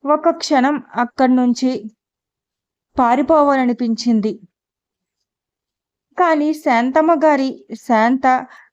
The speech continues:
గాంభీర్యమైన మూర్తి కళ్ళ ముందు మెదిలింది. మీరాకి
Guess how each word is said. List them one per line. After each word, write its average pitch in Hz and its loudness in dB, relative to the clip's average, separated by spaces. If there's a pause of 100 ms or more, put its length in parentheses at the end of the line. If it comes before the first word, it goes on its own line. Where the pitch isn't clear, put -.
(120)
గాంభీర్యమైన 269 2
మూర్తి 240 -2 (200)
కళ్ళ 294 2
ముందు 285 0
మెదిలింది. 226 0 (440)
మీరాకి 294 0